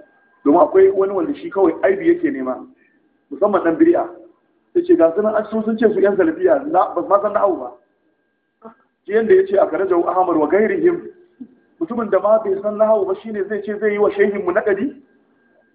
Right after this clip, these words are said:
Shi kuma ya san, ya san ba ka sani. Kawai saboda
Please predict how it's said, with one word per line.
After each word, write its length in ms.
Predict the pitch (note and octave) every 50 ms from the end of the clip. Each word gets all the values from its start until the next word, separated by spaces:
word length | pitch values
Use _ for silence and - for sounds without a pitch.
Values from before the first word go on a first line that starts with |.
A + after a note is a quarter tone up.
| _ _ _ _ _ _ _ _ _ _ _ _ _ _ _ _ _ _ _ _ _ _ _ -
Shi 80 | -
kuma 200 | - - G3 G#3+
ya 100 | G#3+ A3 A3
san, 100 | B3 G#3
ya 120 | A3+ A3+ A#3
san 80 | A3+ A3+
ba 60 | A3+
ka 160 | A#3+ A3+ A3+
sani. 180 | A3+ G#3+ F3+ - - - _ _ _ _ _ _ _ _ _ _ _ _ _ _ _ _ _ _ _ _ _ _ _ -
Kawai 180 | F#3+ F#3 E3+ -
saboda 640 | A3 A3+ G#3+ G3 F3 E3+ E3 D3+ C#3+ C3+ - - -